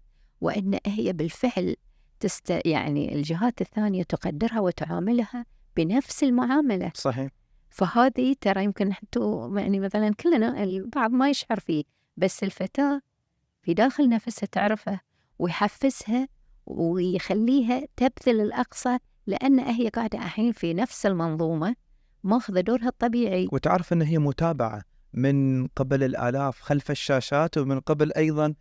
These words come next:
Speaker 2: الكثير من المشجعين من،
Speaker 1: بال-،
Speaker 2: من الصالة الرياضية نفسها.
Speaker 1: بالضبط، يعني،
Speaker 2: مم.
Speaker 1: والتفاخر إن البث
Speaker 2: أكيد.
Speaker 1: مباشر، التفاخر إن البث
Speaker 2: نعم.
Speaker 1: حي، واللي يقعدون، يعني، حتى رسالة للناس،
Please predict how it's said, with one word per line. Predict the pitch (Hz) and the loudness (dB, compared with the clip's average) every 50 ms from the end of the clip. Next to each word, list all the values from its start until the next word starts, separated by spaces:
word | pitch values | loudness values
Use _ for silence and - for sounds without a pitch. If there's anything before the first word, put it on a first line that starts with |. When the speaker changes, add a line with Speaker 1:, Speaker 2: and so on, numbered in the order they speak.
| _ _ _ _ _ - | _ _ _ _ _ -6
Speaker 2:
الكثير | 127 123 - 147 135 - 170 175 156 | -6 -4 0 -2 0 2 2 2 2
من | 151 | 2
المشجعين | 143 135 - - 131 127 120 131 127 131 131 135 127 123 - _ _ _ _ _ - | 0 0 0 -2 -2 -2 0 0 0 2 2 2 2 0 -2 _ _ _ _ _ -6
من، | - - - 139 143 135 | 0 0 2 2 2 0
Speaker 1:
بال-، | - | 2
Speaker 2:
من | 139 147 151 | 2 2 2
الصالة | 143 - - - 151 147 151 151 139 | 2 0 0 0 2 2 4 4 2
الرياضية | 117 123 123 127 120 120 107 127 127 131 127 123 | 2 2 2 2 2 2 2 2 2 2 2 0
نفسها. | 110 107 - - 123 - - - 110 | 0 -2 -2 -4 -6 -6 -6 -8 -6
Speaker 1:
بالضبط، | 95 - 196 185 - - - 254 320 339 - _ - | 0 2 2 2 2 0 -4 -2 -2 -2 -2 _ -2
يعني، | 180 160 180 175 175 170 170 156 92 | -2 0 0 -2 -2 -2 -2 -4 -8
Speaker 2:
مم. | - - 139 | -8 -6 -4
Speaker 1:
والتفاخر | 185 190 131 127 208 - - - 320 349 - - - 170 165 - _ _ _ _ - - | -4 -4 -2 -2 -4 -4 0 -2 -2 -2 -2 -4 -4 -4 -4 -6 _ _ _ _ -8 -4
إن | 170 151 156 | -2 -2 0
البث | 151 151 156 190 233 - | -2 0 2 2 0 2
Speaker 2:
أكيد. | - 226 214 | 0 -2 -2
Speaker 1:
مباشر، | 214 254 294 320 277 - - 202 202 - | 2 2 2 2 2 0 -2 -4 -4 -4
التفاخر | - - - - - - 233 240 - 214 | -6 -4 -4 -4 -2 -2 -2 0 0 0
إن | 202 180 175 | 0 0 0
البث | 180 175 190 - 214 | -2 -2 -2 -2 -2
Speaker 2:
نعم. | 247 240 233 - | -2 -2 -4 -2
Speaker 1:
حي، | 196 196 196 214 - _ _ _ _ _ - | -2 -2 -2 -4 -6 _ _ _ _ _ -6
واللي | - 156 160 170 | -4 -2 -2 0
يقعدون، | 170 180 165 - 165 185 190 180 | 0 0 -2 -2 0 0 0 0
يعني، | 160 - 156 151 | 0 0 -2 -2
حتى | 165 - 240 - _ - 208 202 190 - | -2 -2 -2 -4 _ 0 0 0 0 -2
رسالة | 165 - - - 214 220 196 170 | -4 -6 -4 -2 0 0 0 0
للناس، | 165 156 151 156 165 175 202 - - - | -2 -2 -2 -2 -2 -2 -4 -4 -6 -8